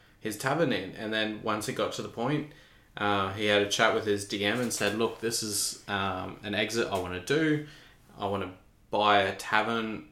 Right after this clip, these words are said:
Can you make sure someone's selling one with the next town we go to?" And sure enough, you know, come across, "Oh, I'm selling my ta-, my tavern, who wants to buy it?" And, you know, player exits that way. So they're always there, um, in the future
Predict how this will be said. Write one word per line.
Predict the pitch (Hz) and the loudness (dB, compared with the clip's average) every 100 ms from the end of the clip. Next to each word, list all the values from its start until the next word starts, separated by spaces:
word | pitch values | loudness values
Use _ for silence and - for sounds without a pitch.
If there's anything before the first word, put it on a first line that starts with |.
| - | -20
Can | - 113 | -10 -6
you | 107 104 | -2 -2
make | 98 98 101 | 0 0 -2
sure | - 104 | 0 0
someone's | 101 104 98 95 - | 0 -4 -4 -6 -4
selling | 101 101 104 | -2 -2 0
one | 98 95 98 | -2 -4 -8
with | 98 | -8
the | 98 | -6
next | 92 73 - | -6 -6 -8
town | 90 92 | -6 -6
we | 95 | -6
go | 92 95 | -4 -4
to?" | - 107 - - - - _ - | -4 -8 -8 -14 -20 -20 _ -8
And | 98 101 - | -6 -6 -6
sure | - 117 98 | -2 0 2
enough, | 113 131 - | 4 4 2
you | 107 | -2
know, | 101 104 | 0 0
come | 104 107 | -2 -6
across, | 101 117 113 - | 0 0 0 0
"Oh, | 113 117 | 2 2
I'm | 107 | 2
selling | 101 110 113 107 | -4 -4 -2 -4
my | |
ta-, | 95 113 113 98 - | -4 -4 -2 -4 -6
my | 107 98 | -4 -4
tavern, | 95 107 101 98 | -2 -2 -2 -2
who | 101 | -2
wants | 101 98 | -2 -4
to | 98 | -6
buy | 98 127 147 | -2 0 0
it?" | 78 | -4
And, | 95 - - - _ | -8 -14 -20 -20 _
you | - - | -16 -14
know, | 127 - - - | -14 -16 -20 -16
player | - 95 - | -8 -6 -4
exits | 101 104 117 107 - _ - - | -4 -4 -6 -6 -8 _ -12 -4
that | 113 151 | -4 -4
way. | - - 127 - _ | -4 -6 -8 -16 _
So | - 113 110 110 - - - | -4 0 0 0 -8 -20 -2
they're | 123 131 135 | 4 4 4
always | 151 151 143 123 104 | 4 6 6 4 2
there, | 120 120 120 110 92 90 - - _ | 4 8 8 6 2 -2 -16 -20 _
um, | 110 104 98 98 - - | -4 0 -2 -4 -10 -6
in | 120 | -4
the | 98 | -4
future | - 131 151 - - | -2 -4 -2 -6 -6